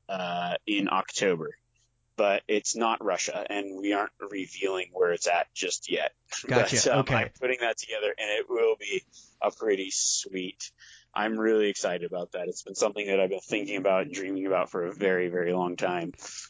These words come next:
Speaker 1: Um, so I am planning on hunting sheep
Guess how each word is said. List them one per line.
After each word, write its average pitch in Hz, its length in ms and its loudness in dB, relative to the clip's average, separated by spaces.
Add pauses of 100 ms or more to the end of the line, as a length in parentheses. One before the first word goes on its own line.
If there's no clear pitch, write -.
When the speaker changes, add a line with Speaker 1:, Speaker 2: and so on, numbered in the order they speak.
(200)
Speaker 1:
Um, 82 540 -2 (120)
so 92 600 4
I 95 200 2
am 95 340 0
planning 101 340 -2
on 90 80 -6
hunting 95 380 -2
sheep - 340 0